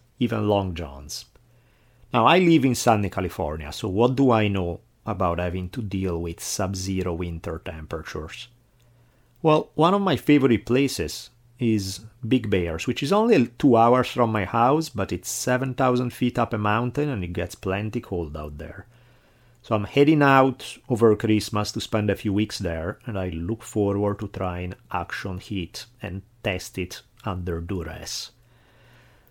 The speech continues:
Well, this is, speaking of Christmas, Action Heat will make great Christmas gifts, so we got a special deal for our listeners to save fifteen percent off your entire order.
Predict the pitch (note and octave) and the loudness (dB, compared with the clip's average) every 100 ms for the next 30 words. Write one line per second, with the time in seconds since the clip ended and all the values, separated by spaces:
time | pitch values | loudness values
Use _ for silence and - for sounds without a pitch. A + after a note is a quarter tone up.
0 | _ C#3 A#2+ D3+ F3+ D3+ - C#3 C3+ - | _ 2 4 4 4 4 2 4 4 4
1 | C#3 B2+ A2 G2 A#2 A2 A#2 G#2 B2 A#2+ | 2 2 -2 -2 -2 0 -2 0 -2 -2
2 | G#2+ G#2 G2 - G#2 G#2 G#2+ G#2 - G2 | -2 0 -2 -4 -6 0 0 0 -4 -4
3 | - G2 - A#2+ C#3+ D#3+ - - - - | -2 -6 -4 -2 -2 -2 -10 -14 -12 -2
4 | G2+ F#2+ F#2+ F2 - A#2+ A#2 A#2+ A2+ A#2 | 0 2 0 -2 -2 -2 0 0 2 2
5 | B2 B2 A2 G#2+ A2+ B2 C#3+ C3+ C#3 - | 2 2 2 4 2 -2 -2 0 -2 -4
6 | A2+ - F#2+ - C3 - C3+ B2+ C3 A2+ | -8 -4 -4 -4 -6 0 0 0 0 0
7 | B2+ B2 B2+ C3 C3 - G2+ F#2+ G2+ G2 | -2 -2 2 0 0 -2 0 0 0 2
8 | F#2+ F2 D#2 D#2+ D#2+ | 2 0 -4 -6 -8